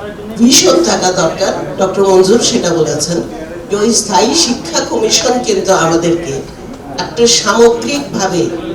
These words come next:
সেই ভিশন মিশনটা দিতে পারত। আমাদের শিক্ষা ব্যবস্থা এত বিভাজিত, বারবার আপনাদের বক্তব্যে উঠে আসছে।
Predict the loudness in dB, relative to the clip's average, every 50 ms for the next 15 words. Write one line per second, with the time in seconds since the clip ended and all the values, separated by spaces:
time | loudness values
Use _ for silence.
0 | -10 -10 -8 -6 -4 -2 0 0 0 0 0 0 0 0 0 2 0 0 0 0
1 | 0 0 0 0 0 -2 -4 -4 -4 -2 -2 -2 -2 -4 -6 -8 -8 -8 -8 -6
2 | -6 -6 -8 -8 -8 -12 -12 -12 -12 -14 -16 -16 -12 -4 0 2 2 2 2 0
3 | 0 0 0 0 -2 -2 0 2 4 6 6 6 4 2 2 0 -2 -6 -6 -4
4 | -2 -2 -2 -2 -2 0 0 0 0 0 -4 -6 -6 -4 -2 2 4 4 4 4
5 | 2 -2 -4 -2 -2 0 0 0 0 -2 -6 -8 -10 -8 -6 -4 -2 -2 -2 -2
6 | -2 -4 -4 -4 -4 -6 -6 -6 -4 -4 -4 -4 -4 -8 -8 -6 -6 -6 -6 -4
7 | -4 -4 -4 -4 -6 -8 -8 -6 -6 -6 -6 -8 -8